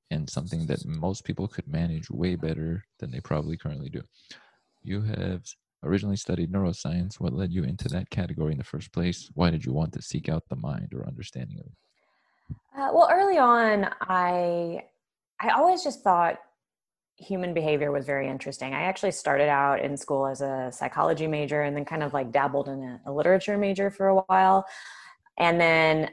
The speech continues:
Speaker 2: ultimately stumbled into a neuroscience class, which I just absolutely fell in love with. I thought it was the coolest thing ever. So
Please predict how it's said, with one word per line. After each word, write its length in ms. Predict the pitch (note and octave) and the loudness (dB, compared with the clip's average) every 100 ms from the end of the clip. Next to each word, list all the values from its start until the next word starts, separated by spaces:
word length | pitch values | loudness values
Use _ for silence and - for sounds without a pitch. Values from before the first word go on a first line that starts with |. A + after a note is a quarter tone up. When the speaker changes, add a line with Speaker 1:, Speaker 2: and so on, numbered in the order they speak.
| - | 4
Speaker 2:
ultimately 460 | F#3+ G3+ F3+ D#3+ | 4 6 4 2
stumbled 400 | D#3 - D#3 D3+ | 0 0 2 4
into 600 | D3+ D3+ - D3+ D3 C#3+ - - _ _ _ _ | 2 0 -2 0 2 0 -2 -10 _ _ _ _
a 60 | D#3 | -2
neuroscience 760 | D3+ D3 C#3+ C3+ C#3 C3 C3 | 2 2 2 0 -2 -2 -8
class, 400 | - C#3 B2+ C3+ | -2 0 2 0
which 120 | C3+ C#3+ | -4 -2
I 100 | C#3 | 0
just 380 | C#3 C3 - _ | -2 -4 -12 _
absolutely 560 | D3 C3 - D3+ A2+ C3+ | 0 0 -4 -6 -4 -4
fell 220 | C3+ C3 | -2 -4
in 60 | B2 | -2
love 160 | C3+ | -6
with. 200 | - - | -6 -6
I 80 | F#2 | -6
thought 160 | - A#2+ | -4 -4
it 60 | |
was 160 | A#2 C#3+ | -4 -10
the 80 | D#3+ | -12
coolest 340 | D3 C3+ B2 | -6 -6 -6
thing 160 | C#3+ C#3 | -6 -4
ever. 320 | C#3 C3+ C3 | -4 -4 -6
So 440 | - E3+ D#3+ D3+ | 2 6 8 6